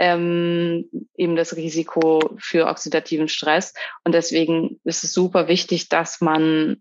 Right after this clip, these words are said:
äh, eine größere Menge Antioxidantien mit dazu nimmt. Optimalerweise natürlich über eine sehr pflanzenbasierte, pflanzenlastige Ernährung. Aber man kann das eben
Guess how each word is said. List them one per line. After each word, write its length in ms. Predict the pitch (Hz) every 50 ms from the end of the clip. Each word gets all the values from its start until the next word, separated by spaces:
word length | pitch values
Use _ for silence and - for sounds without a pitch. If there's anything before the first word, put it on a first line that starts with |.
| - - -
äh, 260 | - - - - - - -
eine 140 | - 170 160
größere 380 | - 165 170 170 - 170 175
Menge 260 | 160 156 160 165 165
Antioxidantien 840 | - 160 160 165 151 151 - - 143 160 151 160 156 - 160 156 156 - - - - - _
mit 220 | - 175 175 175 175
dazu 340 | 165 170 - - 190 196
nimmt. 380 | 208 208 208 208 208 202 - - - -
Optimalerweise 880 | - 185 185 - 214 202 185 180 170 170 175 165 160 160 170 165 180
natürlich 420 | 175 165 160 - - 180 165 - -
über 140 | - 165
eine 200 | 156 156 156 151
sehr 200 | 151 156 156 156
pflanzenbasierte, 1500 | 156 - - - 165 160 165 170 - - - 165 160 156 160 160 - - - 160 - - 160 160 156 - 165 165 160 - 165
pflanzenlastige 800 | 160 - - 156 156 156 - 165 156 160 156 - - 160 147 156
Ernährung. 600 | 151 156 151 151 156 170 180 180 180 180 180 180 - - - - -
Aber 140 | - 165 165
man 160 | 160 160 156
kann 200 | - - 165 160
das 220 | 156 160 160 - -
eben 180 | 165 160 156